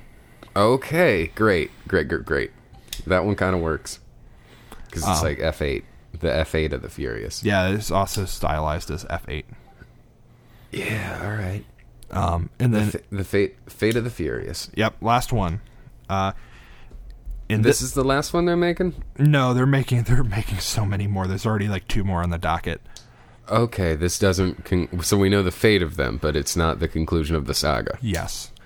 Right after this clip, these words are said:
Speaker 1: We're
Speaker 2: Um,
Speaker 1: not done here.
Speaker 2: Yes. Uh, Letty, at, uh, I think it's actually at the end of seven. Uh, this is, I guess, important. Letty reveals that she remembers, uh, their wedding.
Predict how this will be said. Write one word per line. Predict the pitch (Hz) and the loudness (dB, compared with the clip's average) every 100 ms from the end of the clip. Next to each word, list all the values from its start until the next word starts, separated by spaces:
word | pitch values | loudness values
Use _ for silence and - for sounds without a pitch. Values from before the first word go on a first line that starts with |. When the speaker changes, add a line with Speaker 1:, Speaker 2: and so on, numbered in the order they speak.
| - - - - - | -20 -20 -20 -18 0
Speaker 1:
We're | 95 | 4
Speaker 2:
Um, | 95 | 6
Speaker 1:
not | 92 92 | 4 2
done | 92 85 80 | 2 2 2
here. | 69 67 - - - - - | 0 -2 -4 -8 -20 -20 -6
Speaker 2:
Yes. | - 90 - - - - - - - - | -4 -2 -6 -14 -20 -20 -20 -20 -6 0
Uh, | 117 113 117 | 4 4 2
Letty, | 98 120 131 139 160 143 - | 0 2 4 4 4 2 0
at, | 175 107 - - | 0 0 -4 -2
uh, | 120 120 117 | 2 4 4
I | - 123 | 2 2
think | 160 160 | 2 2
it's | 139 | 2
actually | 135 - 123 | 2 2 2
at | 110 | 2
the | 113 | -2
end | 110 117 | 0 0
of | 110 101 | 0 -2
seven. | - 110 117 113 107 - - - - - | 0 0 2 0 -2 -8 -20 -20 -12 0
Uh, | 117 | 0
this | 104 110 107 | 2 -2 -4
is, | 101 | -4
I | 101 107 | -4 -4
guess, | 104 - | -4 -2
important. | 104 - 98 92 - - - - | -2 0 -2 -2 -10 -18 -20 -4
Letty | 123 135 135 | 2 4 4
reveals | 123 120 113 117 113 | 4 4 4 4 2
that | 120 110 | 0 2
she | - 123 | 2 2
remembers, | 117 113 110 110 104 104 - - - | 2 2 2 2 2 0 -2 -6 -2
uh, | 101 95 | 0 0
their | 101 | -2
wedding. | 92 92 85 80 | -2 -2 -4 -4